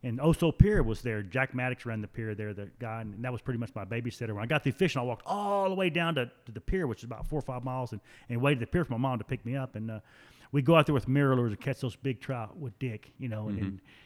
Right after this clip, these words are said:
Speaker 1: and I'd wade out there with it, as cold as it could be, you know, no waders, just blue legs, you know, <laughs> just cold as I could
Speaker 2: Uh,
Speaker 1: get, you know.
Speaker 2: and I was gonna ask you, I mean, wade, wade fishing in the wintertime when y'all did that, I mean, what was the,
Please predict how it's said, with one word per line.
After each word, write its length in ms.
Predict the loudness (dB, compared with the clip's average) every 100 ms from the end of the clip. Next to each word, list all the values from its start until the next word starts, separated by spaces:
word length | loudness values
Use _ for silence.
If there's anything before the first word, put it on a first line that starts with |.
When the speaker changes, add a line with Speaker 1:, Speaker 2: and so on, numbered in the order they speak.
| -20 -6
Speaker 1:
and 80 | 0
I'd 140 | 2 6
wade 340 | 6 6 6
out 160 | 2 2
there 140 | 2
with 120 | 2
it, 120 | 0
as 120 | -2 -6
cold 500 | 2 6 8 8 6
as 40 |
it 100 | 2
could 140 | 2
be, 140 | 2 2
you 160 | 2
know, 100 | 0
no 160 | 4 6
waders, 580 | 6 6 6 8 8 6
just 200 | 2 0 -6
blue 460 | 2 6 8 8
legs, 560 | 8 8 8 8 4 2
you 100 | 6
know, 160 | 8 6 4
<laughs> 80 |
just 220 | 2 2 2 -8 -8 -6
cold 380 | 2 6 8 8
as 200 | 4 2
I 120 | 2
could 240 | 0 -4
Speaker 2:
Uh, 60 | -2
Speaker 1:
get, 260 | 0 0 -2
you 80 |
know. 240 | 0 2 2 -4 -8 -8 -4
Speaker 2:
and 100 | 2
I 80 | 2
was 120 | 4
gonna 180 | 4 4
ask 260 | 4 2 0
you, 60 |
I 20 | 2
mean, 220 | 4 6
wade, 320 | 6 6 2 -12 -6
wade 260 | 0 0
fishing 360 | 2 0 2 2
in 40 |
the 60 | 2
wintertime 580 | 2 0 2 0 2 0
when 140 | 0
y'all 160 | 0 0
did 160 | 0 -2
that, 200 | -4 -4
I 40 |
mean, 200 | -4 -2
what 100 | 0 2
was 180 | 2
the, 300 | 2 0 -2